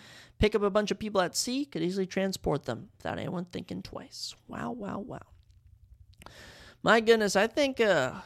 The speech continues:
gosh, it just, you know, they talk about disputes of, um, you know, uh, disputes of legal status,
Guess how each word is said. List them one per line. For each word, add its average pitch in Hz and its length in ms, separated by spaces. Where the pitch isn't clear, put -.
gosh, 160 480
it 190 100
just, - 320
you 160 120
know, 147 100
they 170 140
talk 143 180
about - 280
disputes 165 500
of, 135 180
um, 76 380
you 135 160
know, - 380
uh, - 300
disputes - 360
of 143 100
legal 214 260
status, 196 680